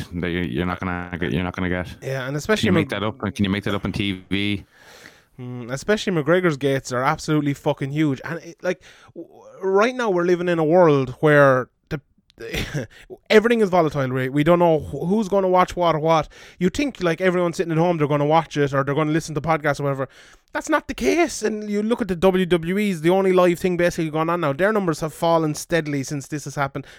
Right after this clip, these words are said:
Speaker 2: People are not just staying home and watching it. It's, it's a weird time. Plus, we have this E S P N thing where, um, you know, it's, it's gone where it's all online now and everything. Like, t-, if I was the U F C right now,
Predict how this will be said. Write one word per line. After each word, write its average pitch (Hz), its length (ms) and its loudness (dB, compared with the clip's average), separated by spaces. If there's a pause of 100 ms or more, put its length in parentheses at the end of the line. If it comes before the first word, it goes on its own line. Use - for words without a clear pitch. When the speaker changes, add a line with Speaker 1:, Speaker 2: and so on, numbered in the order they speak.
Speaker 2:
People 233 280 -4
are - 20 -2
not 196 200 0
just - 160 -8
staying 180 260 0
home 175 280 2
and 160 120 -2
watching 170 340 0
it. 135 180 -4 (400)
It's, - 360 -6 (200)
it's - 160 -4
a 196 60 2
weird 208 240 2
time. 170 220 -2
Plus, 214 440 0
we 180 120 2
have 175 240 2
this - 440 -4
E 151 120 2
S 151 140 0
P 175 140 2
N 190 140 4
thing 151 220 -2
where, 143 400 4 (400)
um, 135 640 0
you 190 80 0
know, 107 140 -2
it's, 135 280 -10
it's 143 200 -2
gone 143 260 2
where 143 100 0
it's 139 120 -2
all 143 220 4
online 151 380 0
now 139 140 0
and 131 80 -2
everything. 120 240 -10 (240)
Like, 170 220 -4
t-, 220 140 -4
if 220 140 0
I 311 140 4
was 262 100 -4
the 226 80 -4
U 226 100 4
F 190 80 -2
C 202 200 -2
right 156 220 2
now, 135 280 -2